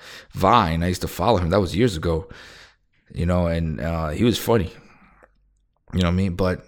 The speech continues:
uh, you know, um, if you look at them, if you go off of looks, you go, you would think, if I didn't know who they were at all, I've never seen them, never heard about this beef, this thing, and, and you told me, "Look, these two guys are gonna fight."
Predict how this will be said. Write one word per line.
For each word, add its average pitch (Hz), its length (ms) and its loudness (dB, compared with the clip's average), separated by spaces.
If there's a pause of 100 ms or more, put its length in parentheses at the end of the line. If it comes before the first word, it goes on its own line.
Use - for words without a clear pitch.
uh, 55 140 -12 (100)
you 110 160 0
know, 82 300 0 (180)
um, 82 480 -4 (400)
if - 180 2
you 123 140 6
look 117 320 2
at 82 160 -2
them, 73 180 -6
if 80 140 -6
you 101 80 0
go 127 240 0
off - 140 -2
of - 160 -6
looks, - 400 -8
you 90 100 -6
go, 90 160 2
you 90 220 -2
would 90 160 -2
think, 87 320 -2 (280)
if - 300 -2
I 120 160 4
didn't 104 240 2
know 101 160 4
who 104 100 2
they 90 160 0
were 78 240 -2
at 80 140 -2
all, 80 240 -2
I've 71 140 -4
never 92 240 -2
seen 95 300 0
them, 90 200 0
never 85 220 -2
heard 85 260 -2
about 85 260 -2
this 85 120 -8
beef, 80 260 -8
this 82 200 -6
thing, 82 260 -6
and, 85 220 -4 (200)
and 82 400 0
you 90 100 0
told 87 260 -2
me, 85 60 -2
"Look, 80 200 -4
these 87 180 -6
two 95 100 -4
guys 85 280 -2
are 82 40 -2
gonna 78 160 -4
fight." - 300 -6